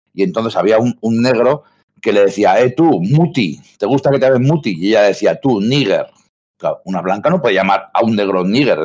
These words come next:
es lo ma-, pero claro, ella es judía y mutante. Y luego una tercera parte, que fue en,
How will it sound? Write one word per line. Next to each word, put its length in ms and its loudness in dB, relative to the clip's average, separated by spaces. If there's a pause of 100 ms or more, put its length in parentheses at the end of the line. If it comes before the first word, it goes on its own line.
es 80 -14
lo 100 0
ma-, 140 -4 (200)
pero 120 -4
claro, 140 4
ella 120 4
es 80 -4
judía 440 0
y 40 4
mutante. 600 -2 (360)
Y 140 -2
luego 220 2
una 240 0
tercera 340 0
parte, 480 0 (680)
que 140 -2
fue 380 2
en, 540 -2